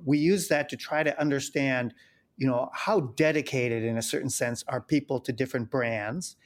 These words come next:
and is that dedication kind of correlated? So say they're really big fans of Apple phones, does that make them also fans of other, uh,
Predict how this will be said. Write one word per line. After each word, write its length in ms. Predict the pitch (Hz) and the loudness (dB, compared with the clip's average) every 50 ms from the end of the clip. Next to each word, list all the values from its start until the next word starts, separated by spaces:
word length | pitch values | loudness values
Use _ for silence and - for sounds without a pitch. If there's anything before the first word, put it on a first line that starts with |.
| - - - - _ _ | -20 -20 -20 -20 _ _
and 480 | - 151 151 151 147 147 147 147 135 - - _ _ _ _ _ _ _ | 0 2 2 4 4 4 2 2 0 -4 -10 _ _ _ _ _ _ _
is 180 | - 160 156 156 | 0 2 4 4
that 240 | 165 156 151 123 | 4 4 2 2
dedication 840 | - 151 147 160 143 147 143 - 160 151 143 139 - 143 127 117 113 - _ _ _ | 2 2 2 4 2 0 0 0 2 2 2 2 0 0 0 0 -4 -8 _ _ _
kind 200 | - - 147 143 | -2 0 2 2
of 140 | 139 - - | 2 0 -4
correlated? 840 | - - - - 185 202 202 196 185 156 139 127 113 113 - - 190 - _ _ | -8 -10 -2 2 2 4 4 4 4 4 4 2 2 0 -2 -4 -6 -10 _ _
So 340 | _ - - - 143 131 127 123 | _ -2 0 2 2 2 2 0
say 300 | - - - 151 147 147 | 0 0 2 2 4 4
they're 200 | 139 139 131 127 | 4 2 2 4
really 260 | 135 156 156 147 139 | 4 4 4 4 4
big 240 | 120 147 135 113 - | 4 2 0 0 0
fans 340 | - 147 139 139 135 131 | 0 2 4 4 4 2
of 100 | 131 117 | 2 0
Apple 360 | - - 123 123 120 - 123 113 | 0 0 0 0 0 0 -2 0
phones, 540 | - 180 175 170 156 139 131 127 131 - - - - - _ _ | 0 2 2 4 4 4 2 2 0 -2 -6 -14 -20 -20 _ _
does 140 | - 151 139 | -4 0 2
that 160 | 165 160 170 | 4 2 4
make 240 | 165 160 165 170 - | 4 2 0 0 0
them 200 | - 151 139 143 | 2 0 2 2
also 580 | - 139 143 165 160 - - 135 131 131 127 - - - _ _ _ | 2 2 2 2 2 2 2 2 2 2 0 -4 -10 -20 _ _ _
fans 500 | - - 156 147 147 147 147 147 139 - - | -2 2 2 4 4 4 4 2 2 0 0
of 460 | 143 135 135 135 135 127 120 117 - - _ - _ - | 0 2 2 2 2 0 -2 -6 -12 -16 _ -18 _ 0
other, 500 | 165 165 156 165 156 151 147 143 135 - - _ _ _ _ _ _ _ _ | 0 2 4 4 4 4 2 2 -2 -4 -8 _ _ _ _ _ _ _ _
uh, 340 | - 131 123 120 113 117 127 | -2 0 0 0 0 -2 0